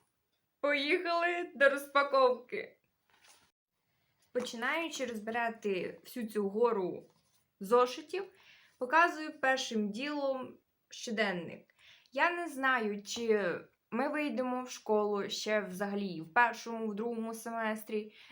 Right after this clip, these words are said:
Зараз я на дистанційці, сьогодні перше вересня. Вітаю всіх зі святом! На всякий випадок купила. Раптом вийде в школу, а в мене не буде щоденника. Ось такий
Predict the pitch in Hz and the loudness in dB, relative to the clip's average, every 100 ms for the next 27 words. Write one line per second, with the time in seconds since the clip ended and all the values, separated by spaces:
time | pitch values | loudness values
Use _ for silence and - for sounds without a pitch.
0 | - 233 359 381 359 220 247 233 185 180 | -4 4 6 4 0 2 6 6 4 0
1 | 240 262 269 269 269 262 202 180 202 220 | 0 0 -6 -6 -8 -6 -8 -8 -10 -8
2 | 202 196 214 254 262 233 196 185 190 202 | -6 -4 -2 -4 -4 -6 -4 -4 -6 -8
3 | 233 196 202 214 226 196 190 - 202 175 | -6 -4 -4 0 2 2 -2 -6 -6 -4
4 | 185 233 - 214 185 185 214 262 - _ | -6 -8 -2 2 2 2 -4 -10 -16 _
5 | _ _ _ _ _ _ _ _ _ _ | _ _ _ _ _ _ _ _ _ _
6 | _ _ - - - _ _ _ _ _ | _ _ -10 -10 -12 _ _ _ _ _
7 | _ _ _ - _ _ 214 226 226 - | _ _ _ -20 _ _ -2 -2 -4 -4
8 | 285 311 320 302 277 269 269 _ 185 190 | 2 2 2 -4 -8 -8 -12 _ -4 -2
9 | 185 180 175 254 - _ _ - 233 208 | -2 -2 -4 -4 -8 _ _ -8 -6 -2
10 | 165 - - - _ 220 269 262 226 226 | -2 -2 -6 -12 _ 4 4 2 -2 0
11 | 208 202 - 311 330 269 226 226 226 208 | 0 -2 2 4 8 8 8 4 2 0
12 | 202 220 220 - 190 180 175 - - - | 0 -2 -2 -2 -4 -4 -6 -10 -12 -14
13 | - _ _ _ - 302 302 277 - 226 | -14 _ _ _ -2 -2 -2 -8 -4 -4
14 | 226 - | -4 -8